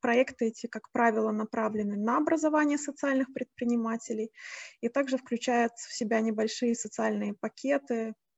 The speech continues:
м, пассивного финансирования для поддержки предприятий. А что же вообще характерно для социальных предприятий во всех странах и в Беларуси тоже?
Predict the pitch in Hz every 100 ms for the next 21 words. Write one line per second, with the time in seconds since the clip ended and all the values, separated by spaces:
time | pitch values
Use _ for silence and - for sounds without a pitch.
0 | - - - - 247 240 233 220 233 208
1 | 214 269 262 233 226 208 214 208 196 220
2 | - 220 - 214 - 214 185 - - 220
3 | _ _ _ - - - - - - -
4 | - 233 233 - - - 320 359 302 277
5 | 294 285 254 226 - 277 269 240 233 240
6 | - 254 247 240 - - - 240 262 359
7 | 294 226 - 302 302 - 320 302 269 247
8 | 208 226 233 214 - - 233 269 392 392